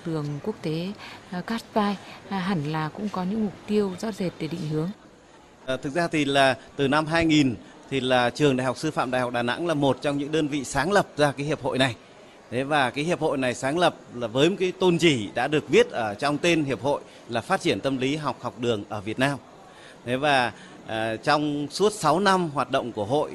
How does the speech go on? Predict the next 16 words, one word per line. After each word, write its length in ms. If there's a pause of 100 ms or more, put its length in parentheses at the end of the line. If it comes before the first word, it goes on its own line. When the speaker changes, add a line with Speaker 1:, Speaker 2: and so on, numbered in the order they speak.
(100)
Speaker 2:
thì 300
trường 340
liên 240
tục 160 (100)
tham 240
gia 200
tất 200
cả 220
các 180
kỳ 260
họp, 340 (160)
các 160
kỳ 160
hội 180
thảo 340 (100)
của 300